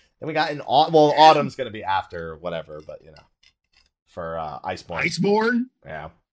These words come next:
Speaker 1: Look at all these other games. Look at all these other games
Speaker 2: Mm.
Speaker 1: we have. We're so good. We're so happy, right? I'm happy.
Speaker 2: We are.
Speaker 1: But, you know, we all knew that already.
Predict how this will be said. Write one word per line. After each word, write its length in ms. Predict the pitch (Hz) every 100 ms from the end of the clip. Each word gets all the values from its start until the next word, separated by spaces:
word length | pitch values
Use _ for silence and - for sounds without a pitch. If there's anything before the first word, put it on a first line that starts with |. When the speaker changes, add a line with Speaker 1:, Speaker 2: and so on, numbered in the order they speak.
| _ _ _ _ _ _ _ _ _ -
Speaker 1:
Look 80 | 92
at 40 |
all 140 | 95 90
these 140 | 85
other 180 | 82 80
games. 600 | 80 76 76 - - _ _
Look 100 | 214
at 40 | 370
all 80 | 359
these 140 | 277
other 160 | 294 277
games 360 | 247 269 208 139
Speaker 2:
Mm. 20 |
Speaker 1:
we 80 | 85
have. 300 | 78 - 95 - _ _ _ _ _
We're 40 | 175
so 160 | 311
good. 200 | 196 123
We're 100 | 139
so 160 | 175 320
happy, 400 | 113 78 - - -
right? 140 | 113 _ _ _ _ _ _
I'm 180 | 117 117
happy. 300 | 85 71 - 185
Speaker 2:
We 60 |
are. 200 | 143 127 - _ _ _ _
Speaker 1:
But, 180 | - -
you 60 | 80
know, 180 | 57 - _ _ _ _ _ _ -
we 80 |
all 120 | 110 101
knew 120 | 90
that 180 | 76 71
already. 340 | 71 71 85